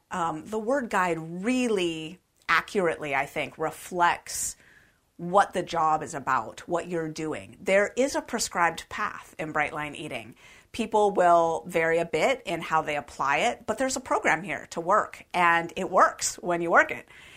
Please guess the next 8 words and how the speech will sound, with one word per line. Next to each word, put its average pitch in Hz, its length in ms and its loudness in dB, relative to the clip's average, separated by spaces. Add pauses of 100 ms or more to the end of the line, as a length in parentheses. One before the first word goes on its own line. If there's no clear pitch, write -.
(540)
And 208 460 4 (200)
we 226 520 -4 (100)
are, 185 840 6
um, 175 640 2 (240)
just 320 240 -4
loving 220 680 4
the 175 140 2
thought - 640 2